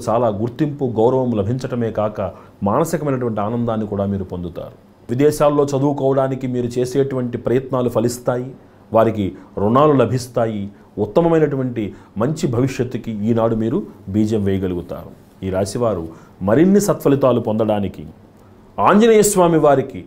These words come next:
నెలలో ఒక శనివారం నాడు గాని, ఒక మంగళవారం నాడు గాని చక్కగా ఆకు పూజ చేయించి స్వామివారికి, ఆ,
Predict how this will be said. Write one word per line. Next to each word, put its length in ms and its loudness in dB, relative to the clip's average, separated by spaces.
నెలలో 560 4
ఒక 300 -2
శనివారం 520 0
నాడు 180 -4
గాని, 320 -6
ఒక 120 -4
మంగళవారం 720 2
నాడు 180 -6
గాని 280 -4
చక్కగా 680 -2
ఆకు 240 -2
పూజ 360 -4
చేయించి 440 -10
స్వామివారికి, 800 2
ఆ, 460 -4